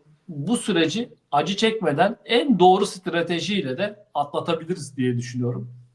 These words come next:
Onun haricinde fazla dağılmamak lazım. Her zaman, e, klasik teknik hiç şaşmaz, e, bildiğimiz yerden.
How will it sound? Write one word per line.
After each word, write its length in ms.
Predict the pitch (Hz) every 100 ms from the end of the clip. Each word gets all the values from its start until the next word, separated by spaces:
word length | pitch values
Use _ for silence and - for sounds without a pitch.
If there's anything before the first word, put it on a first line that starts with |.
| _ _ _ _ - - - _ -
Onun 220 | 180 226
haricinde 380 | 202 156 160 196
fazla 460 | - 175 165 180
dağılmamak 600 | 139 180 185 180 180 -
lazım. 420 | 180 170 175 233 - _ _ _ _ _
Her 200 | - 294
zaman, 420 | 190 151 156 180 - -
e, 380 | 156 147 143 139
klasik 540 | 139 170 165 185 180 -
teknik 560 | 156 147 180 196 - _ _ -
hiç 180 | 208 -
şaşmaz, 640 | 143 123 - 202 202 - _ _ _ -
e, 440 | 147 143 139 127
bildiğimiz 500 | 160 156 160 165 135
yerden. 340 | 123 107 -